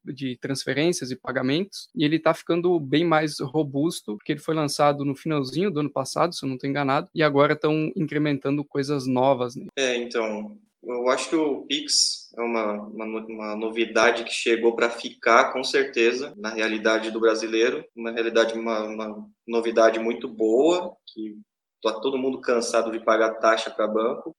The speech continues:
Speaker 2: Entre esses recursos, né, então, como o Matheus falou, então, conta salário, é, contatos do celular, você pode incorporar, vai poder incorporar, é, pro PIX, devolução de recursos em causa, em caso de fraude,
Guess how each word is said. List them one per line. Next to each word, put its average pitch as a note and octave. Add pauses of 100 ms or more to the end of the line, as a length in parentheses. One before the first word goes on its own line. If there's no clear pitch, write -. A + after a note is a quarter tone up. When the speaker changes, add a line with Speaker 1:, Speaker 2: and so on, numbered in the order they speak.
Speaker 2:
Entre A#2
esses -
recursos, B2+
né, A#2
então, A#2
como A2+
o A#2
Matheus A2+
falou, A2 (120)
então, A2
conta B2
salário, B2
é, A2+
contatos A#2
do A#2
celular, A2+
você A#2+
pode A2+
incorporar, A2
vai A2+
poder A2+
incorporar, A2+ (260)
é, A2
pro A#2+
PIX, C#3+
devolução A#2
de D3+
recursos C#3+
em C3
causa, B2
em A#2+
caso A#2
de A2+
fraude, C3